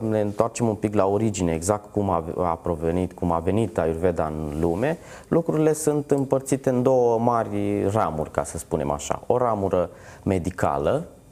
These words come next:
în medicina internă mă refer, și o ramură cumva pe partea chirurgicală. Ei, în ramura medicală de medicină internă, lucrurile au fost cam așa. La un moment dat, în istoria umanității,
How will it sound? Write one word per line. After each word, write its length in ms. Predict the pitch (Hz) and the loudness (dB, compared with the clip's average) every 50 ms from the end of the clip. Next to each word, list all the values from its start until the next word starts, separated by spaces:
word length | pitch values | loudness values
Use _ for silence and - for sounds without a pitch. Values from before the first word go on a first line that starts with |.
| - - - | -20 -16 -10
în 480 | - 78 87 90 87 85 80 80 90 92 | -6 -2 -2 0 0 -2 -2 -2 -2 0
medicina 500 | 85 87 80 - 87 - - 92 87 82 | 0 0 -2 -2 -4 -2 0 0 0 0
internă 440 | 80 78 76 - 107 120 120 101 80 | -2 -4 -2 0 0 0 2 0 -2
mă 140 | 76 78 78 | -2 -2 -2
refer, 380 | 76 76 - - 131 147 151 - - - - - - | -2 -2 0 0 0 0 0 -6 -12 -20 -20 -20 -18
și 140 | - - - | -6 0 2
o 60 | 127 | 2
ramură 340 | 127 139 143 139 139 131 135 | 4 4 2 2 4 2 2
cumva 340 | 131 - 131 127 120 127 123 | 2 2 0 2 2 2 2
pe 140 | - - 120 | 2 0 0
partea 380 | - - 127 123 - - 120 | 2 2 2 2 2 -2 -2
chirurgicală. 840 | 113 - - 117 110 110 104 104 104 107 - - - 69 57 - - - - - - - - - - | -2 0 -2 0 0 0 0 0 -2 -2 0 0 0 0 -2 -6 -10 -14 -16 -18 -16 -16 -16 -12 -4
Ei, 220 | - - 107 87 - - | -2 0 0 0 -2 -2
în 260 | - 98 104 113 113 - | 0 0 2 0 0 0
ramura 680 | - - 120 131 139 151 147 135 127 120 110 104 98 | 0 0 0 2 2 0 0 2 2 2 2 0 0
medicală 500 | 92 95 95 90 92 92 - 120 117 113 | 0 0 0 0 0 2 2 2 2 2
de 80 | 98 90 | 0 2
medicină 460 | 87 92 90 90 87 - - 117 113 | 2 2 0 0 0 0 0 2 2
internă, 680 | 101 90 87 85 - 98 76 67 73 73 87 120 147 165 - - - - - - | 2 2 0 2 2 2 2 0 0 -2 -2 -2 -2 -4 -8 -18 -20 -16 -8 -2
lucrurile 360 | - 151 170 - 170 165 165 | -2 -2 0 0 0 2 2
au 80 | 160 | 2
fost 260 | 156 - - 156 151 - | 2 0 0 -2 0 2
cam 200 | - 143 135 139 | 0 2 2 2
așa. 420 | 139 139 - - 87 - - - - - - - - - - - | 0 0 0 -2 -2 -4 -6 -18 -18 -18 -18 -18 -18 -16 -8 -2
La 180 | 87 92 110 | 0 2 2
un 200 | 131 151 160 160 | 2 2 2 2
moment 440 | 165 156 143 135 127 117 107 98 87 | 2 2 4 2 2 2 2 0 0
dat, 440 | 78 73 - - - - - - - - - - - - | 0 0 -2 -4 -10 -14 -20 -20 -20 -20 -20 -18 -10 -4
în 120 | 98 92 | -2 -2
istoria 440 | 87 85 - - 123 127 131 135 131 | -2 -2 0 0 0 2 4 2 2
umanității, 1000 | 127 120 110 107 98 90 82 76 - - 73 - - - - - - - - | 2 2 0 0 0 0 -2 -4 -4 -4 -6 -6 -6 -10 -10 -6 -6 -6 -6